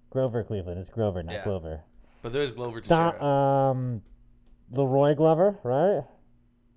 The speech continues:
Speaker 2: That sounds right. That
Speaker 1: He
Speaker 2: sounds
Speaker 1: was
Speaker 2: familiar.
Speaker 1: for the Rams, I think.
Speaker 2: There you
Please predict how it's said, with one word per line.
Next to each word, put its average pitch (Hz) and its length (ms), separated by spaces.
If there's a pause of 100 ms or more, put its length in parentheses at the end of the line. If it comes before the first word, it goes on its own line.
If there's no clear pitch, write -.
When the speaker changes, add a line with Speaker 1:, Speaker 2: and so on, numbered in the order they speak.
(480)
Speaker 2:
That 113 160
sounds 135 360
right. 104 300
That 107 100
Speaker 1:
He 123 60
Speaker 2:
sounds 139 180
Speaker 1:
was 135 140
Speaker 2:
familiar. 104 180
Speaker 1:
for 143 120
the 135 100
Rams, 123 420
I 87 100
think. 87 320 (160)
Speaker 2:
There 101 120
you 131 120